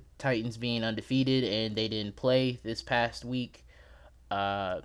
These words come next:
in which I, if, if they would have played, I think they would have lost to the Steelers, and,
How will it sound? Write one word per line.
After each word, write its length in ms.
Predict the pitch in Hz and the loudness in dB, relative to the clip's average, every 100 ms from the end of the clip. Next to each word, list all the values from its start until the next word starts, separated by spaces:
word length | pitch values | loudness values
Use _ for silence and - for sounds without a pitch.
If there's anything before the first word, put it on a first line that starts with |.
| - | -10
in 160 | 104 104 | -8 -8
which 240 | 101 - | -6 -4
I, 220 | 104 101 - - - - - | -4 -4 -8 -20 -20 -18 -12
if, 220 | 80 101 - | -10 -12 -12
if 140 | 104 - | -14 -10
they 120 | - 104 | -6 -4
would 100 | 101 | -4
have 100 | - | -2
played, 240 | 117 113 | 0 2
I 60 | 104 | 0
think 220 | 107 101 | -4 -6
they 80 | 95 | -6
would 60 | |
have 80 | 95 | -2
lost 280 | 104 107 - | 0 0 -2
to 60 | |
the 80 | 101 | -8
Steelers, 600 | 98 110 110 110 107 104 | -8 -6 -4 -4 -6 -6
and, 440 | 95 90 90 95 | -10 -12 -10 -12